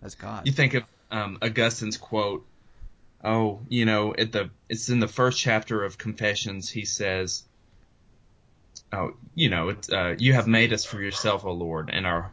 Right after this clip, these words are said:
Speaker 2: our hearts are restless until they find rest in you."
Speaker 1: Yeah.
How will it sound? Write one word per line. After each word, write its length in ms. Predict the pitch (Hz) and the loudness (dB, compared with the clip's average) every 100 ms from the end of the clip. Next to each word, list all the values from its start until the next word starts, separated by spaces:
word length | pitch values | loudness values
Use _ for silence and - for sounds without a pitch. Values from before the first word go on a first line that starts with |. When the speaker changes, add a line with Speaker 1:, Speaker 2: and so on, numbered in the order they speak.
| - | -4
Speaker 2:
our 140 | 92 92 | -2 0
hearts 340 | 101 95 - | 0 0 -2
are 60 | 92 | -2
restless 580 | 90 87 - 82 - | -2 -2 -2 -2 -4
until 280 | 87 85 90 | -4 -4 -2
they 140 | 87 90 | 0 0
find 300 | 92 85 80 | 0 0 0
rest 280 | 85 - 78 | -2 -2 -4
in 100 | 80 | -2
you." 180 | 80 76 | -2 -4
Speaker 1:
Yeah. 180 | 71 | -6